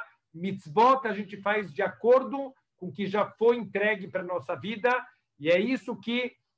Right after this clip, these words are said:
não, não é o ponto da gente ter bitachon. Aqui não é pra confiar em Hashem,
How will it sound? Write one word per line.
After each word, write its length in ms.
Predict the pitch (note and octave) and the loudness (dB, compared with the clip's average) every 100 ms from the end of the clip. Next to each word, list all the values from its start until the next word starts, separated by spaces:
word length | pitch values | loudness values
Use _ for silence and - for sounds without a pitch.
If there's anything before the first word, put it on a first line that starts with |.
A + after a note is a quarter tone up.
| _ | _
não, 300 | D#3 G3+ A3+ | -2 0 0
não 340 | G#3 A3+ C4+ A#3+ | 0 0 2 4
é 100 | B3 | 4
o 160 | B3 - | 2 2
ponto 360 | A#3 C4 - | 4 4 -4
da 140 | G#3 G#3+ | -4 -4
gente 300 | A3 G#3+ - | -4 -8 -2
ter 120 | G#3+ F3+ | -2 -2
bitachon. 720 | G3+ - G#3 - G#3 F3 A#2+ - _ - | -6 0 0 4 2 2 -4 -16 _ -6
Aqui 240 | D#3 A3+ | -4 -2
não 120 | A#3 | 2
é 100 | B3+ | 2
pra 220 | B3+ A#3+ | 2 -2
confiar 680 | - A#3 A3+ - A#3 G#3+ B3 | -2 -6 -6 -6 2 4 4
em 120 | B3 | 2
Hashem, 480 | A#3+ G3 - A3+ B3 | -2 -2 0 0 0